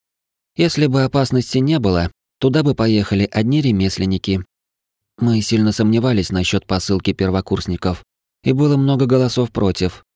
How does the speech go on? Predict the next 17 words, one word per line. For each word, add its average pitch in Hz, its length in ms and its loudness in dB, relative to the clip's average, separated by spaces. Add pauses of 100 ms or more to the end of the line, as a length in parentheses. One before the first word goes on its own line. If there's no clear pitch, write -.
(260)
но 131 140 2
вы 143 200 2
очень 135 320 2
уж 127 180 0
убедительно 123 600 0
показали 98 460 0
себя 98 300 0
на 95 120 0
соревновании». 95 800 0 (680)
«А - 140 -2
какой 117 300 4
смысл 123 380 2
туда 110 260 2
первокурсников 107 760 0
посылать? 82 540 -4 (340)
Соревнование 107 720 2
соревнованием, 107 840 2